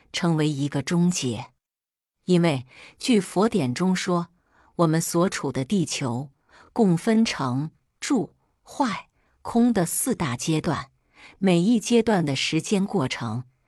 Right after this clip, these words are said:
均为二十个小劫。在这四大阶段中，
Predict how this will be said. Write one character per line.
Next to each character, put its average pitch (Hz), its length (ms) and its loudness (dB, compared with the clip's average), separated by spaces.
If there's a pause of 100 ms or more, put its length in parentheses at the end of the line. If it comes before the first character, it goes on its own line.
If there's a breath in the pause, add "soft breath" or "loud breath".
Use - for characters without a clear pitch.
(280 soft breath)
均 185 240 4
为 156 280 2
二 214 260 0
十 - 180 -2
个 165 120 -4
小 120 280 -4
劫。 127 440 -6 (440 soft breath)
在 185 200 0
这 165 160 0
四 - 260 -2
大 123 240 -4
阶 170 240 -2
段 143 240 0
中， 147 300 -2